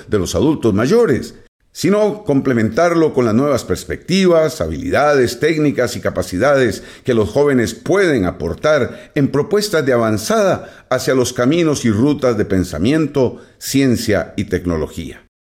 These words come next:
El avance tecnológico y la globalización han democratizado el acceso a la educación e información, empoderando a las nuevas generaciones con herramientas que permiten una participación más activa en los procesos de opinión.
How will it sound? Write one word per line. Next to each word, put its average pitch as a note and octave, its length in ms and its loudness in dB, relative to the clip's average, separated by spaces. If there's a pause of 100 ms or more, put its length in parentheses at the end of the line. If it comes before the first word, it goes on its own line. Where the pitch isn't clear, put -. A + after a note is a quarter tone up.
(120)
El A#2 140 0
avance F#3 380 0
tecnológico B2 840 2
y - 20 2
la E2 140 0
globalización A2+ 1000 0 (260)
han C#3+ 280 0
democratizado C#3 840 2
el C3 80 4
acceso B2+ 520 0
a G2 40 4
la E2 80 2
educación G2+ 560 -2
e C3+ 40 2
información, A#2 760 0 (320)
empoderando D#3+ 680 2
a F3 60 2
las D#3+ 120 2
nuevas E3 320 2
generaciones C#3 720 0
con B2+ 200 0
herramientas C3+ 760 0 (200)
que D3 120 0
permiten B2+ 500 2
una C3 200 2
participación G2+ 720 -2
más C3+ 180 0
activa A#2+ 540 0 (260)
en B2 140 0
los G2+ 180 0
procesos F#2 720 -2
de E2+ 80 0
opinión. A2 600 -2